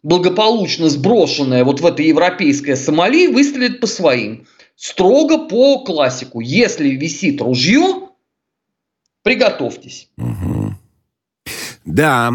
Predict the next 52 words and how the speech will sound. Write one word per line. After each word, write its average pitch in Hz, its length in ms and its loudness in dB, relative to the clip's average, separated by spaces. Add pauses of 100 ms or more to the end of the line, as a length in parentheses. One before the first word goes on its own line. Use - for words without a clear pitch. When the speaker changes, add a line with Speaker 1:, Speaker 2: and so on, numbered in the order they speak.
(160)
Speaker 2:
любопытно. 135 600 0
Но 143 60 2
просто - 320 0
тот 135 200 0
сам 175 240 0
факт, 175 260 -2
что - 180 -2
он 139 100 -2
как 139 240 -2
бы 143 100 4
открещивается, 135 680 2
мог 151 220 4
бы 147 100 4
сказать: 123 400 0
«Да, 180 240 2
поставляли, 147 720 0
там, 98 260 -2
а 113 80 0
чё? 113 300 0
Ну, 107 160 2
мы, 165 300 4 (180)
э, 104 220 2
с - 80 -2
Единой 127 360 4
Европой 113 440 2
защищаем 104 420 2
демократию». 98 640 0
Нет, 131 320 2 (340)
болгары 120 420 2
в 156 60 0
этом 139 180 0
смысле 139 360 2
оказались 123 580 2 (160)
как 117 220 0
бы 123 100 4
сдержаннее, 92 800 2
то - 140 -2
есть - 160 -4
не 120 100 4
хотят, 143 460 0
Speaker 1:
Да, 147 80 2
они 175 120 -4
всё - 100 0
время 196 100 4
Speaker 2:
видимо, 208 180 2
Speaker 1:
так 175 180 0
Speaker 2:
да, 160 60 -6
Speaker 1:
говорили. 160 300 2
Speaker 2:
не, 127 340 4
не 185 100 2
Speaker 1:
Да, - 60 2
Speaker 2:
хотят 185 160 2